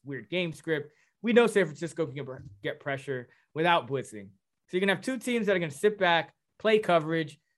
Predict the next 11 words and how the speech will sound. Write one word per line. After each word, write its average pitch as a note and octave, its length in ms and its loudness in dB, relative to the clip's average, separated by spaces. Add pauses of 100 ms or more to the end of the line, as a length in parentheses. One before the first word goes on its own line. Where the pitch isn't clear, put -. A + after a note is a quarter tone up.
(140)
San A3 220 4
Francisco, C4 480 0
the E3+ 200 0
team A3+ 280 -2
that F#3+ 100 2
put G#3+ 120 2
up - 80 2
forty-one G3+ 420 4
points F#3 320 -4
last D3+ 260 -2
week, C#3+ 300 -8